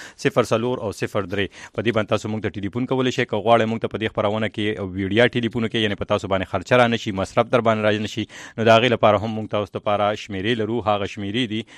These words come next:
آ، صفر اته صفر صفر اوه اوه اوه نهه صفر. په دغې باندې تاسو موږ ته، آ، ټلیفون کولی شئ که غواړئ. مفت، خو د دې لپاره شرط ځمکنی ټلیفون دی.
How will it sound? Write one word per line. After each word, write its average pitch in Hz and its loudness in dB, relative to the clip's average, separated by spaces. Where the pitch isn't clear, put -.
آ، 101 0
صفر 123 0
اته 113 -2
صفر 101 -8
صفر 127 -4
اوه 107 -4
اوه 101 -4
اوه 110 -2
نهه 101 -4
صفر. - -6
په - -8
دغې 104 -2
باندې 98 -6
تاسو 107 -4
موږ 104 -10
ته، 101 0
آ، 98 0
ټلیفون 104 -8
کولی 120 -2
شئ 131 -4
که 117 -8
غواړئ. 95 4
مفت، 131 2
خو 110 0
د 101 -2
دې 117 0
لپاره 113 4
شرط 135 2
ځمکنی 104 -4
ټلیفون 98 -8
دی. 95 -4